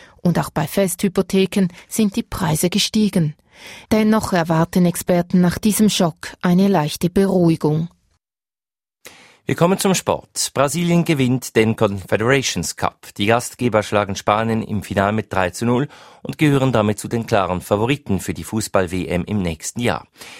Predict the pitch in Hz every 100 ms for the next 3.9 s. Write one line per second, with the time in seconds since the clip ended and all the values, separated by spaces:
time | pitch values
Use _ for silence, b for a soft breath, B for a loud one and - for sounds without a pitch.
0 | B B - 123 151 175 - 165 160 -
1 | 151 143 117 123 120 127 110 107 - 92
2 | 90 - 101 117 120 123 120 135 135 147
3 | - 151 113 95 87 80 73 73 -